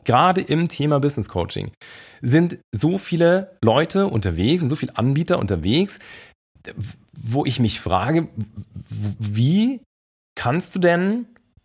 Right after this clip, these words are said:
voller Verantwortung und eben mit einem ethisch korrekten Gefühl gerade anbieten, dass du andere Menschen dabei begleitest, irgendwie beispielsweise ihr Business aufzubauen? So, bei mir vielleicht, um ein Gefühl zu geben, ich bin seit acht Jahren, über acht Jahren im Unternehmertum.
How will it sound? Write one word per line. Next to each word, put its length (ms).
voller 600
Verantwortung 840
und 380
eben 340
mit 400
einem 160
ethisch 320
korrekten 380
Gefühl 640
gerade 600
anbieten, 480
dass 180
du 80
andere 260
Menschen 320
dabei 220
begleitest, 640
irgendwie 180
beispielsweise 560
ihr 80
Business 260
aufzubauen? 540
So, 140
bei 140
mir 200
vielleicht, 300
um 80
ein 80
Gefühl 240
zu 100
geben, 420
ich 100
bin 140
seit 180
acht 280
Jahren, 260
über 220
acht 160
Jahren 220
im 80
Unternehmertum. 760